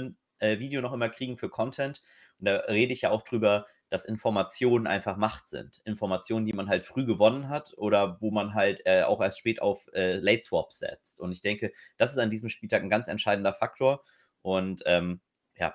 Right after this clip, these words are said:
postet euer Team im Discord, lasst das bewerten. Wenn ihr nicht im Discord seid, dann macht ihr wirklich was krass falsch.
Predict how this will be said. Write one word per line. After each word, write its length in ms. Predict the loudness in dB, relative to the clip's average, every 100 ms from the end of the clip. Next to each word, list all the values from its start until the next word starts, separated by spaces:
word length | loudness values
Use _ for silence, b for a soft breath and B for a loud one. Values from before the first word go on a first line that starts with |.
| _
postet 320 | -2 0 2
euer 260 | 6 6
Team 240 | 4 -4 -2
im 140 | 0
Discord, 420 | -2 -2 2 2
lasst 200 | 4 0 -2
das 140 | -4
bewerten. 500 | 0 4 4 2 0
Wenn 120 | 0
ihr 80 | 0
nicht 140 | -4
im 80 | -6
Discord 360 | -8 0 0 2
seid, 200 | 2 0
dann 80 | -4
macht 160 | -2
ihr 60 | -4
wirklich 280 | -4 -6 -6
was 180 | -6 -2
krass 260 | -4 -4
falsch. 460 | 2 4 4 0